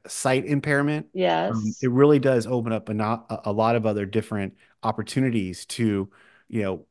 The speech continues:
Speaker 1: a-, allow people, for instance, in wheelchairs and those
Speaker 2: Mm-hmm.
Speaker 1: with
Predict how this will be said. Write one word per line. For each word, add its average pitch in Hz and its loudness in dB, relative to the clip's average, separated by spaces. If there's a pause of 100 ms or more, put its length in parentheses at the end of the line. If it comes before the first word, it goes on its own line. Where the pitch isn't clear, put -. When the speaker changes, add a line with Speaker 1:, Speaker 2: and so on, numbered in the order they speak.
(100)
Speaker 1:
a-, 110 -2
allow 117 0
people, 120 -2
for 117 -4
instance, 110 0
in 101 -2
wheelchairs 104 0
and 98 -8 (280)
those 107 0
Speaker 2:
Mm-hmm. 110 -12
Speaker 1:
with 104 -12